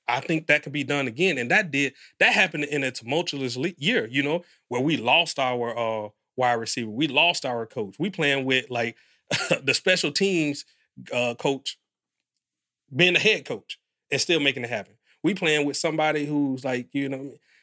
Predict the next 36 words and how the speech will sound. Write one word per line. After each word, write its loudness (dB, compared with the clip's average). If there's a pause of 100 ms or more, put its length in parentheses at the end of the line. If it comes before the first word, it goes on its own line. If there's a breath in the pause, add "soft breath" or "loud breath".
(280 soft breath)
the -6
offensive 2
playbook 0
or, 2
or 0
the, -6
what -2
they 2
can -2
throw 0
out -2
there 2
wasn't 0
that 2
great, -2
you 0
know? 0
Now 2
you -2
put -2
together 0 (300 soft breath)
a -4
good 2
offensive 0
mind. 2
They're -2
getting, 0
uh, 2
all 2
these -4
coaches -6
that 0
can -4
actually, 0
like, -2
teach. -6